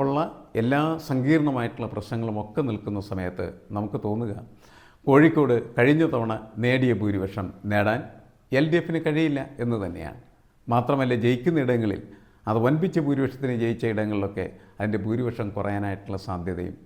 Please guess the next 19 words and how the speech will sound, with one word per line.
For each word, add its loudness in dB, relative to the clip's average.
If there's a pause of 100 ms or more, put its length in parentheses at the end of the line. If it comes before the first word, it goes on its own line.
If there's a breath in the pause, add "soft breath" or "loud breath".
(120)
നിലവിലുണ്ട് -2 (180)
എന്നുള്ളതാണ്. -6 (360 soft breath)
അപ്പോൾ 2
ഈ 6
രണ്ട്, 6
ഏഹ്, -2
കോർപ്പറേഷൻ 2
നമ്മളെടുത്ത് -4
പരിശോധിച്ചാൽ -2 (680 soft breath)
രണ്ട് 8
കോർപ്പറേഷൻ 2 (100)
നിലവിലിരിക്കുന്നതായിട്ടുള്ള 2 (360)
ഭരണകൂടത്തിനെതിരെ 2 (640 soft breath)
പ്രവർത്തിക്കുന്ന 2 (280)
പല 2 (400)
രാഷ്ട്രീയ 0 (140)
ശക്തികളും -2 (580)
രാഷ്ട്രീയ -2 (120)
സംഭവങ്ങളും 2